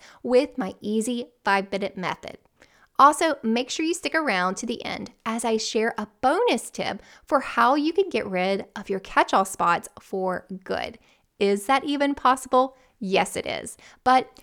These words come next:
before we jump in, if you're really serious about wanting to declutter, but you need help with the process of actually decluttering, sorting, and setting up systems that stick, I want you to pause this episode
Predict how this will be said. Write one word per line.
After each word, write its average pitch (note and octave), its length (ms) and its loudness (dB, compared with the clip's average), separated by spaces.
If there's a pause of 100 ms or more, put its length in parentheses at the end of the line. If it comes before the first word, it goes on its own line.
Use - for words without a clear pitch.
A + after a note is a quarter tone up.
before C#4 300 0
we A4 180 4
jump C#4+ 260 2
in, F3 320 -2 (460)
if C#4 160 0
you're D#4 200 2
really F4 300 2
serious G#3+ 680 0
about G#3+ 380 -4
wanting A3+ 400 0
to - 140 -6
declutter, G3+ 460 -2 (400)
but C#4 140 4
you C#4 180 -2
need C#4 440 0
help A3+ 400 0
with B3 100 -4
the A#3 80 -6
process - 540 -4
of G#3 180 -8 (160)
actually B3 680 -2 (260)
decluttering, G3 560 0 (420)
sorting, A3 600 0 (200)
and B3 160 -4
setting D#4 460 -4
up A3 180 -4
systems G#3 600 -4
that - 260 -12
stick, - 600 -4 (420)
I C#4 160 2
want F#4 220 -2
you A3+ 100 0
to G3+ 60 0
pause G3+ 440 0
this C#4+ 240 -4
episode G#3 420 -2